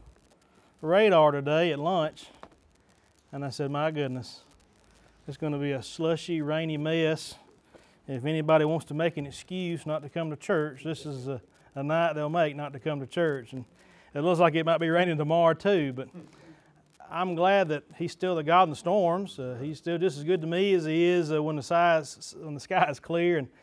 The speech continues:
uh, when it's raining outside, He's still the same God. I'm so glad that He's my Savior tonight. If you have your Bibles, we'll be in the book of Psalms, chapter one nineteen. And as you turn to that place, uh,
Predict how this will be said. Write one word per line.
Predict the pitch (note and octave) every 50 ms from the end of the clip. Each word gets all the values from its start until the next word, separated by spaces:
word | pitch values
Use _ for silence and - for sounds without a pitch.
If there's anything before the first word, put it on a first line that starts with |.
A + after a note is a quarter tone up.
| _ _ _ _ _ _ _ _ - -
uh, | C#3
when | C#3 C#3+ D3
it's | C#3+ B2+
raining | D#3 F3 F#3 F3 E3
outside, | E3 E3 C#3 - F3 F3 F3 F3
He's | E3+
still | E3+ - F3
the | E3+ D#3
same | - - F3 E3 E3 E3
God. | D#3 D3+ C#3 B2+ A#2+ A#2+ G#2 - _ _ _ _ _ _ _ _ _ _ _ _ _ _
I'm | - D3 C#3 C#3
so | C3 - - F3+ F#3
glad | F3 E3+ E3+ E3 D#3 D3 C#3
that | C3+
He's | C#3 D3 C3
my | C3+ C#3+ C3+
Savior | - - F3+ E3 D3+ C3+ A#2+ B2 A2 G2 -
tonight. | - - C3 C3+ D#3 D3+ C3+ B2+ B2 B2
If | A2+ -
you | C3+ B2
have | B2 D#3 D#3+ D3+
your | C#3+ C#3
Bibles, | C3 D3+ D#3 F3 G3 F3+ D3+ D#3+ E3 - - - - _ _ _ _ _ _ _ _ _ _ _ _ _ _ -
we'll | D#3 D#3+
be | D#3+ D#3 E3 E3+
in | F3 E3
the | D3+ C#3
book | C3+ C#3+ D#3+ E3+ F3+ E3 - -
of | C#3+ B2 -
Psalms, | - - F#3 F#3 F#3 F3+ E3 D#3 D3 C#3+ D3 D#3 D#3+ D3+ -
chapter | - - D#3+ D#3 D3 - - D3
one | C#3 D3 D#3 D#3+
nineteen. | D#3+ D#3+ D#3+ D#3+ D3+ C3+ - - F3+ E3+ D#3+ D3+ D3+ F3 F3+ - _ _ _ _ _ _ _ _ _ _ _ _ _ _ _ _ _ _ _ _ _ _ _ _ _ _ _ _ _ _ _ _ _ -
And | D3 D3
as | D3 C#3+ C3+
you | F3 F#3+ F3
turn | - - G3 G#3+ A3 G#3 F#3 E3
to | D3+
that | C#3+ D3 C#3 -
place, | - - D#3 D#3+ F3+ E3+ D#3+ D#3+ D3+ - -
uh, | D3+ C3+ C3+ C3